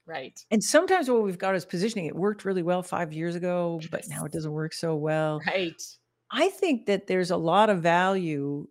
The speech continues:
Speaker 2: if you're a C E O that's thinking about this, even if you think your positioning might not be all that bad, I think there's a lot of value in getting a cross-functional team together, working through a process, and let's just check in on it and see. Eh,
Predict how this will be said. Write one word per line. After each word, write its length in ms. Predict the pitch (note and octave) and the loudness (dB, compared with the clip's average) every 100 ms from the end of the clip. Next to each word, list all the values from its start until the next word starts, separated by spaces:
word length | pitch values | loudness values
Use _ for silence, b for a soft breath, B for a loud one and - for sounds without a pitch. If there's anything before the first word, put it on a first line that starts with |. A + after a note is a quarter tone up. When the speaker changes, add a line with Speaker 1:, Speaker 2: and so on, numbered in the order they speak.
| _ | _
Speaker 2:
if 180 | F#3+ - | -4 0
you're 140 | G#3+ | 2
a 40 | G#3 | 2
C 300 | - F4+ D#4 | 2 2 4
E 40 | |
O 80 | A3 | 4
that's 320 | F#3+ - - | 2 -2 -8
thinking 360 | - A3 C4+ G3 | -2 2 2 2
about 340 | E3 - - | 2 0 -2
this, 320 | - - D#3+ - b b _ | -6 -8 -8 -16 b b _
even 280 | C#4+ F#4 G#4 | 2 2 2
if 120 | G#4 | 0
you 140 | E4 B3 | 0 -2
think 320 | - A#3 G#3+ | 0 -4 0
your 120 | F#3+ | -4
positioning 540 | F3+ E3 F3+ - E3+ D3+ | -2 -2 -2 -4 -4 -2
might 200 | D#3 - | -4 -2
not 200 | E3+ - | -4 -2
be 100 | D3+ | 0
all 160 | C#3+ | 2
that 260 | D3 C#3 - | 2 0 -2
bad, 500 | - D3+ F3+ C4+ C#4+ b b b | -4 -2 0 -2 -4 b b b
I 80 | - | -8
think 220 | G3+ B3 | 0 2
there's 180 | A#3 G3+ | 2 2
a 60 | G3 | 2
lot 260 | E3 F#3 | 4 4
of 80 | F#3+ | 4
value 580 | E3+ G3 A3 F3+ D#3 D3+ b b | 4 6 4 2 -2 -4 b b
in 120 | E3+ | -8
getting 240 | D#3+ G#3 A3+ | 2 2 2
a 40 | |
cross-functional 720 | G#3+ F#3+ F#3+ - F#3+ E3+ - D3+ | 2 0 0 -2 -4 -4 -8 -8
team 280 | - D4 | -4 -4
together, 580 | C4+ E3 D3+ D3 C#3+ D3 b b | -2 -2 -2 -2 -2 -4 b b
working 300 | E3+ A3 A3 | 0 2 0
through 200 | - F#3 | 2 2
a 40 | E3+ | 4
process, 540 | - A3 A#3+ E3+ E3+ | 2 2 2 -2 -2
and 100 | F#3+ | -2
let's 180 | A3+ - | -2 -4
just 180 | - - | -12 -10
check 280 | - A3 A3 | -4 -4 -2
in 100 | G3 | -2
on 140 | G#3 | 0
it 100 | D#3 - | -2 -6
and 100 | - | -10
see. 420 | - F#3 - - _ _ _ _ _ _ _ _ _ _ _ | -4 -4 -6 -14 _ _ _ _ _ _ _ _ _ _ _
Eh, 80 | _ | _